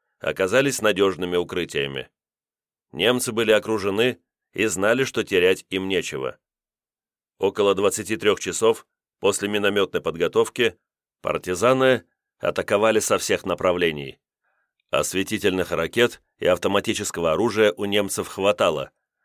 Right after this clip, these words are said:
Атака захлебнулась. В час ночи партизаны начали повторную атаку.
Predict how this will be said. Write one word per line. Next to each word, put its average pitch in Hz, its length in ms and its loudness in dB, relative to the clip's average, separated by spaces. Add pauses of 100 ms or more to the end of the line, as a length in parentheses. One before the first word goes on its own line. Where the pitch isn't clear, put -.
(120)
Атака 120 460 0
захлебнулась. 107 880 -2 (540)
В - 100 -20
час 123 300 2
ночи 147 280 2
партизаны 113 640 2
начали 113 360 0
повторную 73 640 0
атаку. 71 440 -6